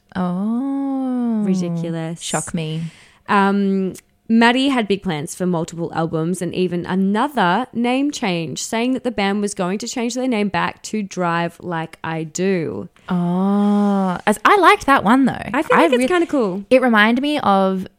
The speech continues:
Speaker 1: um, a band that I was aware of growing up called Pleased to Drive You.
Speaker 2: Oh, yeah.
Speaker 1: Pleased to Jive You, sorry.
Speaker 2: For some reason, I thought you were gonna say the All American Rejects.
Speaker 1: Oh.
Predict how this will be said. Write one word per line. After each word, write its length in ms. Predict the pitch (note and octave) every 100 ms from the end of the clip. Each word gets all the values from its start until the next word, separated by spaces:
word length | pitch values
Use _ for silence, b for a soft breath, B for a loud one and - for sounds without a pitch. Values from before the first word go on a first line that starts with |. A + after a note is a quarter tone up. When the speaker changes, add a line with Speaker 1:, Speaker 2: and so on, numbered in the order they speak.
| -
Speaker 1:
um, 680 | F#3+ F3+ F3 F3 E3 D#3+ - _ _ _ _ _ _ -
a 80 | F3+
band 440 | F3 E3 D#3+ E3
that 120 | D#3+ -
I 560 | D#3+ E3 E3 E3 E3+ - _ _ _ _ _
was 120 | F#3 F3+
aware 260 | E3+ D#3+
of 260 | D#3+ D#3 -
growing 280 | F3 E3 D#3
up 200 | D#3 -
called 200 | - D#3+
Pleased 360 | - D#3+ E3 -
to 60 |
Drive 400 | D#3+ - D#3 E3+
You. 380 | - F#2+ - G3+ G3 -
Speaker 2:
Oh, 120 | G#4+
yeah. 340 | F4 F3+ E3
Speaker 1:
Pleased 200 | A3+ G3
to 60 | G3+
Jive 340 | F3 D#3 E3
You, 120 | F#3 -
sorry. 480 | - - - G3 G3
Speaker 2:
For 100 | B3
some 180 | B3+ B3
reason, 200 | D4 F4
I 100 | G4
thought 220 | G4 A3
you 100 | F#3+
were 40 | F#3+
gonna 180 | F#3+
say 140 | F#3+ F#3+
the 140 | F3+
All 140 | D#3+ E3+
American 400 | E3 D#3 E3 D#3+
Rejects. 720 | D#3 D#3 F3 C#4 - - - b b
Speaker 1:
Oh. 360 | C4 D4 E4